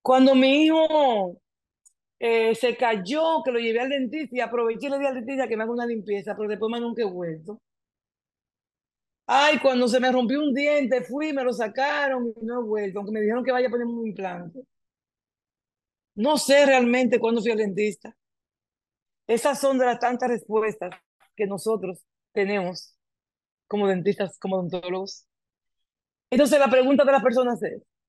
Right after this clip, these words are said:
"¿Y cuántas veces voy al dentista al año?". Es que depende. Es que cada caso es diferente.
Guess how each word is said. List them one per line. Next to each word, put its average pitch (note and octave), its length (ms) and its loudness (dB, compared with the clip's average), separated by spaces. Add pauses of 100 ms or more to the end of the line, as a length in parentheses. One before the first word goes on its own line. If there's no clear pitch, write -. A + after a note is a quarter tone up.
(300)
"¿Y B3+ 220 -4
cuántas E4+ 500 2
veces C4+ 360 4
voy A#3 160 4
al A3+ 100 6
dentista G#3 440 0
al F3 80 0
año?". D#3+ 380 -6 (1400)
Es F#3+ 140 -10
que B3+ 140 2
depende. A3+ 720 0 (580)
Es G#3+ 100 -8
que B3+ 140 0
cada B3 300 0
caso A#3+ 260 -2
es G#3 80 -4
diferente. G#3 640 -4